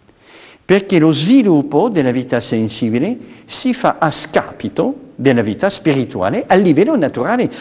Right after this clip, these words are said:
non parlo della fede, della religione, a livello naturale sviluppare la sua sensibilità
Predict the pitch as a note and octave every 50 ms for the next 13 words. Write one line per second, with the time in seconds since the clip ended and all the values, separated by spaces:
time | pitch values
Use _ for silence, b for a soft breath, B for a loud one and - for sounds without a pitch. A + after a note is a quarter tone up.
0 | B B E3 G3+ C4+ C#4 A3 - - G#2+ F#2+ - C3+ D3+ G#3+ A3+ D3+ A#2 G#2+ F#2+
1 | F2+ - - - D#3+ D#3+ A#2+ G2 F#2 - A2+ G#2 G2 A#2 A2+ A#2 A2+ A#2 A2+ A#2
2 | A2 G2+ A#2 E3+ F3 A#2 G2 F2 F2 E2+ - B B B B B B B - G3
3 | A#3+ A#3+ A#3+ G#3+ F3 D3 C3+ B2+ C#3 G3+ B3+ A#3+ - E3 C3 A2 G#2+ G2+ F#2 F#2
4 | G2+ A2+ D#3 A3 C4+ C4 - - D#3 D3+ E3 A3 C#4 C#4+ C#4+ C4+ C4 B3 G#3+ C4
5 | G3 F3+ E3+ D3+ C#3+ C#3 B2 G#2+ F2+ B B B B B B - B2+ C#3+ D4 D4
6 | - - C#3+ C3 B2 G#2 - - - - - - - _ _ _ - - - -
7 | A3 A#3+ B3+ A#3+ - - - - C3+ A#2+ A2 G#2 A2 G2+ F2 - - F2 F#2+ A#2
8 | E3 A3+ B3+